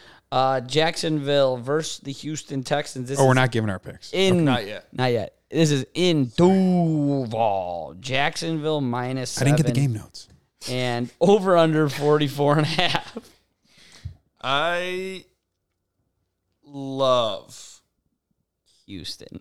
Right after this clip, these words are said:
Speaker 3: staying away from this game.
Speaker 1: I love Houston. I love Houston. I love
Speaker 2: Ugh.
Speaker 1: Houston in this, in this spot.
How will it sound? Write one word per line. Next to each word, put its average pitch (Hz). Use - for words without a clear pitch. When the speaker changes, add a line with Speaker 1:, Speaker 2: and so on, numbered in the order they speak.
Speaker 3:
staying 113
away 101
from -
this 123
game. -
Speaker 1:
I 117
love 101
Houston. -
I -
love 135
Houston. 127
I -
love 135
Speaker 2:
Ugh. -
Speaker 1:
Houston 98
in 92
this, -
in 107
this 101
spot. 82